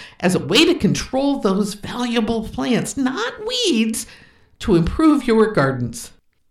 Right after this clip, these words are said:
Next time you look at a dandelion, remember the good that this singular plant has, and instead of ripping it out of the ground, give it a loving little pat,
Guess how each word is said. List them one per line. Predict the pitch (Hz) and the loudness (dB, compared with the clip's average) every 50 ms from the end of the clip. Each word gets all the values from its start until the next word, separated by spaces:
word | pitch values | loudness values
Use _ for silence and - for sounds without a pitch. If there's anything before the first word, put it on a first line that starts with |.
| _ _ _ _ _ _ | _ _ _ _ _ _
Next | 220 240 247 240 240 - - | 4 4 4 4 2 -2 0
time | - 226 190 180 170 175 | 0 2 4 4 4 6
you | 165 170 165 | 6 6 6
look | 151 147 160 160 - | 6 4 2 2 4
at | 170 139 | 2 2
a | 139 | 2
dandelion, | 139 - 135 135 139 135 135 131 143 143 139 135 143 143 139 - - _ _ _ | 2 2 2 2 2 2 2 2 2 2 2 2 0 -2 -4 -8 -14 _ _ _
remember | - 208 220 240 240 240 240 254 | 0 4 6 6 8 8 6 6
the | 196 185 180 | 6 6 6
good | 143 139 - - 220 233 233 233 - | 4 2 0 2 4 4 4 4 4
that | 202 185 185 | 2 2 2
this | - 185 185 - - | 0 0 0 0 -2
singular | - - 311 320 311 285 277 262 247 247 | -2 0 0 0 0 2 2 2 2 2
plant | 240 233 - 240 220 208 208 208 | 0 0 0 0 0 0 0 0
has, | - 180 127 120 123 - - - - - - - - - - | 0 0 0 0 -2 -4 -6 -10 -14 -18 -20 -20 -20 -12 -4
and | - 131 139 | -2 0 0
instead | 131 131 139 135 - - - - 214 214 214 214 | 2 0 0 -2 -2 -2 0 2 4 6 6 6
of | 190 139 113 120 113 | 6 6 4 2 0
ripping | 120 131 135 143 165 208 240 - - 269 254 247 | 0 0 2 2 2 2 2 4 4 6 6 6
it | 254 254 | 6 8
out | 254 254 247 | 8 8 8
of | 254 | 6
the | 247 254 | 4 4
ground, | 254 247 233 226 214 214 220 220 214 - - - - - - | 4 4 6 6 6 6 4 2 2 -4 -10 -16 -18 -20 -12
give | - - 339 339 | -2 0 2 2
it | 359 339 | 4 4
a | 302 | 4
loving | 277 269 262 247 247 240 269 240 226 | 4 4 4 2 2 2 2 2 2
little | 214 226 220 226 214 | 4 4 4 2 0
pat, | - - 147 143 135 - - - | -2 -2 -2 -2 -2 -4 -6 -12